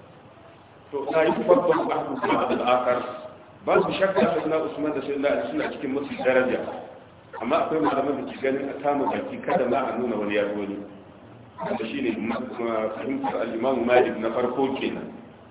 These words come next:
Fahimtar al-Imam Malik suka karanta littafin al-Mudawwala. Za ka gani. Al-Imam Malik da farko sai yana cewa, "Kada da tafi fi tsakanin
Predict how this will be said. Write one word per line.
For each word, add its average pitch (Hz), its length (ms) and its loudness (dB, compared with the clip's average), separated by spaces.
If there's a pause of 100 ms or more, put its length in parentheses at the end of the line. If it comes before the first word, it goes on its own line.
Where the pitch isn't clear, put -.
(920)
Fahimtar 143 340 2
al-Imam 120 400 0
Malik 117 280 2
suka 123 200 -6
karanta 120 680 -2 (360)
littafin 113 640 -2
al-Mudawwala. 107 640 0 (1300)
Za 440 160 2
ka 123 80 -2
gani. - 240 -4 (1000)
Al-Imam 131 380 -2
Malik 143 300 4 (340)
da 110 80 -6
farko 123 260 -2
sai 143 120 2
yana 143 200 0
cewa, 127 260 4 (880)
"Kada - 200 4
da - 120 4
tafi 123 280 -2
fi 113 160 -6
tsakanin 120 500 -2